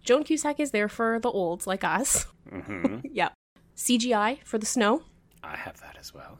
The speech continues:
Speaker 2: yes.
Speaker 1: Uh, I think that's everything I have. Did you have others?
Speaker 2: I've got unlikely friendships, because
Speaker 1: Yes.
Speaker 2: we've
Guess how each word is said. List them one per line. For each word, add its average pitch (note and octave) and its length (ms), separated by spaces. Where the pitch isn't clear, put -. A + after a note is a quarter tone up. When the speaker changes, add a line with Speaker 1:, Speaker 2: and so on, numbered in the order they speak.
Speaker 2:
yes. - 460
Speaker 1:
Uh, - 60
I B3 1400
think C4 120
that's D4 160
everything A3 320
I F#3+ 60
have. E3+ 200
Did F#3+ 160
you G#3 80
have G3+ 80
others? A3 320
Speaker 2:
I've A#2 100
got C#3+ 220
unlikely B2 420
friendships, F2 640
because F2+ 340
Speaker 1:
Yes. - 180
Speaker 2:
we've F#2 240